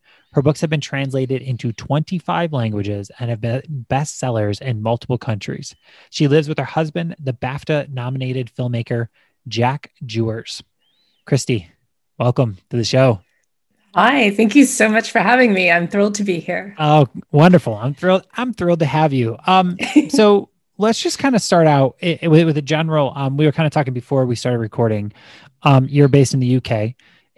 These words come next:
Speaker 1: And, um, generally speaking, how are things going? You know, a lot of the people who listen to the show, generally ninety percent are in the U S. So how are things going in the U K?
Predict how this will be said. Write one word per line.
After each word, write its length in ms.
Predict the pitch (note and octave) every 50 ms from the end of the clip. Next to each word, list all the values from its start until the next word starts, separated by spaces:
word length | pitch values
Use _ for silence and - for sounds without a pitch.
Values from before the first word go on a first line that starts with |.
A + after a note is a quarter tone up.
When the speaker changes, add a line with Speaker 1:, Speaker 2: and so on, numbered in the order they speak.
| -
Speaker 1:
And, 420 | - D#3+ D#3 D#3 D#3 D3+ D3+ D3+ - -
um, 280 | - D#3+ D#3 D3+ D3+ C#3
generally 680 | C3 B2+ B2+ C#3+ F3+ F#3+ G3+ A3 A#3 A3+ G#3 F3+ F3 E3
speaking, 400 | - - D#3+ C3+ - C3 A#2+ A#2+
how 200 | A2 - E3+ E3
are 100 | E3+ D#3+
things 240 | E3+ E3 D3+ C3+
going? 480 | A#2+ D3 C3+ B2+ B2+ A#2+ A#2+ A#2+ B2+ - -
You 120 | D3+ D3+
know, 100 | C#3 C3+
a 40 | C3
lot 220 | C3+ D3 E3 F3+
of 40 | F3+ D3+
the 40 |
people 200 | D3 E3+ D3 D3
who 40 | C#3
listen 200 | C3+ B2+ - C#3
to 40 | C3
the 80 | B2+ A#2
show, 320 | - C#3 C3+ B2+ B2 A#2+
generally 480 | A2+ - C3 B2+ B2+ B2 A#2+ A#2+ A#2 A2
ninety 320 | A2+ A#2 A2 A#2 A#2+ A#2
percent 320 | - A#2 G#2+ - B2+ A2+
are 20 | A2
in 80 | G#2+ G#2+
the 80 | G#2+
U 180 | G#2 G#2 G2+ G#2
S. 220 | G2 G#2 A2 -
So 220 | - - C#3+ C3 B2+
how 180 | - - G3 G#3+
are 100 | B3 A#3
things 200 | - G#3 F3 -
going 260 | - E3+ E3 E3 D#3
in 80 | D#3 D3
the 80 | C#3+
U 160 | D3 D3 D3
K? 480 | - - D3+ D3 C#3+ C#3 C#3+ D3 C#3 B2+